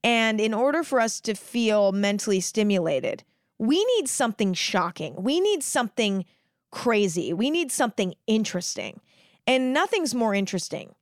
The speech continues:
than <laughs> a negative story about someone we know. So it makes sense that individuals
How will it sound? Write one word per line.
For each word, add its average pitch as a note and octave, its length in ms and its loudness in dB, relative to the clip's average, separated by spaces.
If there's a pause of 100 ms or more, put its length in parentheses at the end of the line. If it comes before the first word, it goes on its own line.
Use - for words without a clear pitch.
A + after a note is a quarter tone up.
(140)
than G3 500 2 (840)
<laughs> - 640 -12
a G#3+ 100 2
negative G#3+ 560 0
story F3 640 0 (440)
about F#3+ 560 2 (380)
someone G3+ 460 0
we F#3 140 0
know. C#3 280 -4 (800)
So B3 120 0
it A3 60 0
makes B3 220 0
sense C#4+ 400 -2
that F#3+ 320 0 (680)
individuals G#3 920 0